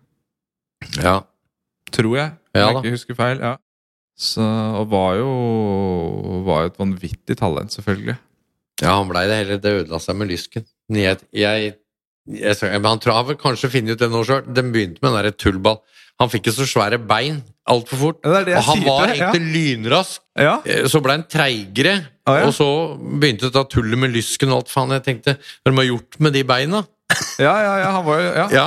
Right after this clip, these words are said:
Speaker 2: Det var akkurat det han var.
Speaker 1: Så da tror jeg heller han kunne ha vært, eh, litt tynn i beina og sånn, for jeg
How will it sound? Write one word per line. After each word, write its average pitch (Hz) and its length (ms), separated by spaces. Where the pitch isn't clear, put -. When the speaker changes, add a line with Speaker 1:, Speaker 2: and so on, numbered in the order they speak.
Speaker 2:
Det 185 140
var 156 140
akkurat 170 240
det 156 80
han 156 100
var. 165 160
Speaker 1:
Så - 160
da 139 80
tror 135 160
jeg 135 120
heller 127 120
han 131 100
kunne 139 220
ha 127 120
vært, - 380
eh, 135 640
litt 139 260
tynn 127 200
i 139 80
beina 135 300
og 143 80
sånn, 143 240
for 139 160
jeg 139 160